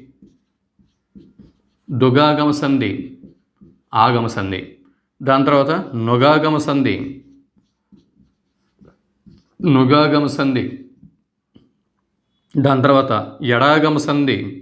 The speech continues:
ఎడాగమ సంధి. తర్వాత రుగాగమ సంధి, రుగాగమ సంధి. ప్రధానంగా వీటిని,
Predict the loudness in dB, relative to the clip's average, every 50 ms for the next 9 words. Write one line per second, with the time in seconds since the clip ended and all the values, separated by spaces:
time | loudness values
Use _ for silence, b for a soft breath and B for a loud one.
0 | -20 _ _ _ _ _ _ _ _ _ _ _ _ _ _ _ _ _ -20 _
1 | _ _ _ _ _ _ _ _ _ _ -20 _ _ _ _ _ -20 -20 -20 -20
2 | _ _ -8 -4 -2 0 2 2 2 2 0 0 0 0 0 -2 -2 -4 -8 -16
3 | -18 -16 -10 -6 -4 -2 0 0 0 0 -2 -2 -4 -10 -14 -18 -20 -20 -20 -20
4 | _ _ _ _ _ _ -20 _ _ _ _ _ _ _ _ _ _ _ _ _
5 | _ _ _ _ _ _ _ -4 -2 0 2 2 2 2 0 -2 -2 -2 -4 -8
6 | -14 -20 -20 _ _ _ _ _ _ _ _ _ -8 -2 -2 0 2 2 2 4
7 | 4 2 0 0 -2 -2 -2 -2 -2 -2 -2 -2 -4 -6 -8 -14 -18 -20 -20 _
8 | _ _ _ _ _ -20 -20 -20 _ _ _ _ _ _ _ _ _ _ _ _
9 | _ _ _ _ -14 -6 0 2 2 4 4 4 4 4 2 2 0 -2 -4 -4
10 | -6 -6 -6 -8 -8 -10 -12 -18 -20 -20 _ _ _ _ _ _ -20 -20 -20 _
11 | _ _ _ _ _ _ _ _ _ _ _ _ _ _ _ _ _ _ _ _
12 | _ _ _ _ _ _ _ _ _ _ _ _ _ _ -4 -2 0 0 2 2
13 | 2 2 2 2 0 0 0 0 0 -2 -4 -6 -10 -4 0 0 0 0 0 -2
14 | -4 -4